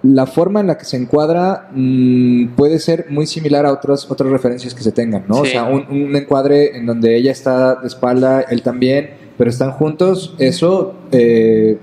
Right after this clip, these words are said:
Speaker 1: es distinto que lo, que lo veas con un noventa, que lo veas con un treinta y cinco, con un veinticuatro, eh, y narrativamente te va a, a dar un resultado distinto, pero eso no lo vas a saber si no tienes unas referencias.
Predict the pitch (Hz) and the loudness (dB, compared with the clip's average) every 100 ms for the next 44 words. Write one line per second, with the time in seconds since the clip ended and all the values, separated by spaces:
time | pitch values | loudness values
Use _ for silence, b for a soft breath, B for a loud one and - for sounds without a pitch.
0 | - - - - 123 151 - 156 175 143 | -12 -20 -6 -2 0 0 -2 -2 -2 0
1 | 120 - 117 113 131 147 - - - - | 0 0 2 4 2 -2 -8 -20 -20 -18
2 | - - - 110 127 156 151 165 165 185 | -18 -16 -4 -2 0 0 0 -2 -2 -2
3 | 214 - - 117 120 123 135 143 151 156 | -2 -8 -4 2 2 0 -4 -2 -2 -2
4 | 147 135 147 151 165 170 127 120 135 147 | -2 -2 -6 -4 -2 0 -2 -2 -2 -4
5 | 156 123 151 147 156 165 170 - - - | -4 -2 -2 0 0 0 -2 -16 -20 -4
6 | 120 117 110 - - - - 151 135 127 | 0 2 0 -2 -16 -20 0 0 2 -2
7 | 131 151 160 156 175 139 127 135 147 - | 0 0 0 -2 0 2 2 2 0 -2
8 | 120 113 110 - 113 131 139 135 135 131 | 0 2 0 0 -2 0 -2 0 0 0
9 | 143 120 - 185 226 - - 147 185 170 | -4 -2 -2 0 0 -2 -4 -4 -2 2
10 | 175 170 175 165 139 151 143 139 156 147 | 2 0 -4 -2 -2 -2 -6 -8 -8 -8
11 | 147 147 131 - 143 151 110 98 | -6 -4 -2 0 -2 -2 -6 -6